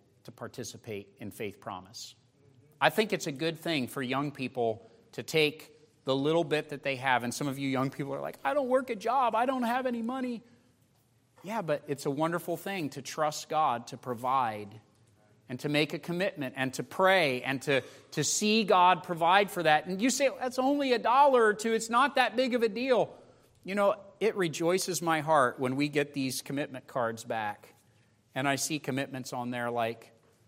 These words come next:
fifty cents a week, a dollar a month. Don't disdain those kind of commitments.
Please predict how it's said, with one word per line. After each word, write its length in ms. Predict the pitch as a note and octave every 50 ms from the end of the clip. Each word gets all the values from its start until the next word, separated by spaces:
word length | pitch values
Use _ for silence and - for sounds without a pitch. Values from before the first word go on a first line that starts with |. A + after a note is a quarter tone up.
| _ _ _ _ _ _
fifty 400 | - - - D#3 D3 - - B2
cents 340 | - - - C3+ B2+ A#2+ -
a 60 | A#2+
week, 500 | A#2 A#2+ A#2+ A#2+ B2 C3 - - - - _ _ _ _ _ _ _ _ _ _ _ _ _ _ _ _ _ _ _ _ _ _ _ _ _ -
a 60 | B2+
dollar 480 | A#2+ A#2 B2+ B2 A#2+ C3 C3+ B2+ A#2+ A#2
a 60 | A2+
month. 560 | A2+ A2+ A#2 A#2 A#2+ B2+ A#2+ - - - - _ _ _ _ _ _ _ _ _ _ _ _ _ _ _ _ _ _ _ _ _ -
Don't 240 | - G3 G3+ D3 D3
disdain 600 | C#3+ B2+ A#2 - - - B2 A2+ A2 A2 A2 A2
those 260 | G#2 A2+ A2 A2 A2 -
kind 320 | - B2 A2+ A2 A2 G#2+
of 120 | G#2+ A2
commitments. 640 | - - G#2+ G#2+ A#2 - B2 C#3 D3+ - - - -